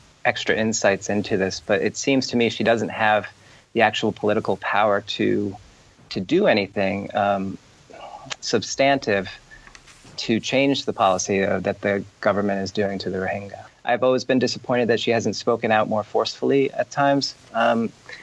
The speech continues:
but there's gotta be something holding her back against doing that to keep her coalition together. There's no, there's really no leaders behind her.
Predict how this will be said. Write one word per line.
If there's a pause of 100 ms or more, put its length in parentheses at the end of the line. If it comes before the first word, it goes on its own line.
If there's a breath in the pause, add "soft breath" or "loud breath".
(120)
but
there's
gotta
be
something
holding
her
back (280)
against
doing
that
to (100)
keep
her
coalition
together. (420 loud breath)
There's
no, (120)
there's
really
no
leaders
behind
her.